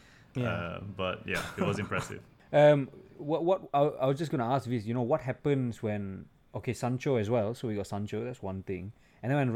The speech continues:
Speaker 3: Rashford
Speaker 1: Mm-hmm.
Speaker 3: comes back from his injury, what would you say is, uh, United's best front three? You know, now that you've seen
Speaker 1: Yeah.
Speaker 3: Greenwood perform, I mean, it's, again, it's such a small sample size.
Speaker 1: Yeah.
Speaker 3: But what, who would you start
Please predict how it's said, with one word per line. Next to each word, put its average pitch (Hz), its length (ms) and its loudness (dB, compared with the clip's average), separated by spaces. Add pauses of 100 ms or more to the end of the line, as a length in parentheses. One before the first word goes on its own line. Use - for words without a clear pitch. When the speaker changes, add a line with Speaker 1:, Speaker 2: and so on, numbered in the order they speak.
Speaker 3:
Rashford 139 200 0
Speaker 1:
Mm-hmm. 135 80 0
Speaker 3:
comes 117 260 -2
back 110 320 -2
from 101 300 -4
his - 260 -8
injury, 107 380 -2
what 127 220 2
would 113 200 -2
you 104 120 -2
say 107 360 -4
is, 95 400 -10
uh, 85 440 -8 (500)
United's 104 460 -4
best 92 380 -6
front 90 300 -8
three? 90 300 -10 (260)
You 98 80 -12
know, 101 220 -6 (260)
now 107 240 -2
that 104 160 -2
you've 95 140 -8
seen 131 80 2
Speaker 1:
Yeah. 107 200 2
Speaker 3:
Greenwood 101 400 -4
perform, 95 480 -6
I 104 60 -10
mean, 92 120 -6
it's, 82 100 -12
again, 92 340 -4
it's 92 140 -6
such 107 120 -4
a 95 60 -6
small 101 240 -4
sample 92 320 -8
size. 110 460 -6 (280)
Speaker 1:
Yeah. 120 300 -2
Speaker 3:
But 101 100 -4
what, 113 260 2
who 170 160 4
would 120 120 6
you 104 80 -2
start 95 280 -6